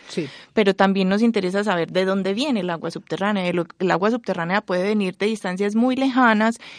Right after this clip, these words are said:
Speaker 2: y si uno no conoce ese recorrido, no tiene forma de proteger ese recorrido contra actividades de los seres humanos que puedan contaminarla. Entonces, así como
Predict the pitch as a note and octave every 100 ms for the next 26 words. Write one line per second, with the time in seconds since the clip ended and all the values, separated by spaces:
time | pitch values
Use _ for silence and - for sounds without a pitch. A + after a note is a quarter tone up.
0 | - - - _ B3 A#3 A#3 A3 A3 A#3+
1 | C4 C4+ C#4 C4+ C#4 C4+ C#4 B3+ B3 B3
2 | C4 C4+ B3+ C4+ C4 B3+ A#3 A#3 - -
3 | A3 A3 G#3+ G#3+ A#3+ A#3+ B3 - B3+ A#3+
4 | B3 A#3 G3+ G#3 G#3+ G3+ G3+ G3+ - B3+
5 | A3+ G#3+ A3 _ _ _ _ _ _ B3
6 | A#3+ C4 C4+ C4 C#4+ C#4 B3 A3 A#3+ -
7 | _ _ _ _ _ _ - A3 G#3 G#3
8 | G3 F#3+ F#3+ G3 - F#3+ F#3 F3 F3 G#3
9 | - - - - - G3 G#3 G#3 A3 -
10 | G#3+ G#3 B3 B3 G#3 G#3+ A3+ G#3 - F#3
11 | E3+ F#3 G#3 G#3 G3 A#3+ A#3+ E3 E3+ F3+
12 | E3+ F3 E3+ G#3 G#3 D4 D4 A#3+